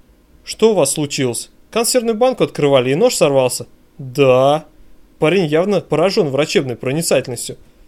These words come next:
Приятно ощущать себя таким многомудрым Конан Дойлем. Врача и писателя в то время, когда он был студентом, натаскал его учитель. Профессор Белл. Сэр Артур потом беззастенчиво придал черты Белла Шерлоку Холмсу.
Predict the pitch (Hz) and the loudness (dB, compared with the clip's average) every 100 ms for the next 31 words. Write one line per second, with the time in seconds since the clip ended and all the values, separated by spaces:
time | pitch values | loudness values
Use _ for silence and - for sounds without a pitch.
0 | - _ 143 143 127 - 127 147 - 254 | -20 _ -2 2 2 0 -4 -4 0 0
1 | 247 147 127 123 175 156 143 131 123 170 | 0 -2 -2 -4 -4 -2 0 0 -2 -2
2 | 160 160 - 151 131 131 135 131 107 104 | -4 -6 -4 -2 -2 -2 0 0 0 -6
3 | - _ _ 139 143 143 151 147 160 247 | -14 _ _ 0 2 2 -2 -2 2 2
4 | 247 135 - 147 139 139 120 - - 139 | 2 -6 -2 0 2 0 -2 -10 -10 0
5 | 139 127 127 - 139 135 123 120 107 - | 2 2 0 -4 -6 -2 -2 -4 -12 -18
6 | _ 135 135 135 - 165 240 208 170 233 | _ -6 -2 -2 0 0 0 0 -2 -2
7 | - 180 131 110 - _ _ _ - 135 | -4 -6 -6 -8 -12 _ _ _ -2 0
8 | 233 247 247 208 156 143 120 - _ - | 2 0 0 -2 2 2 2 -4 _ -10
9 | - 202 214 170 147 147 127 147 143 165 | 0 0 2 0 0 -2 -4 -4 -2 -2
10 | 143 185 - 240 220 143 135 143 151 139 | -2 -4 -4 -6 -4 -6 -6 -2 0 0
11 | - 139 160 135 190 233 131 - _ - | -2 -4 -4 -2 0 0 0 -6 _ -4
12 | 170 190 190 202 - 143 123 - 107 | -2 -2 -4 -8 -4 -4 -4 -10 -12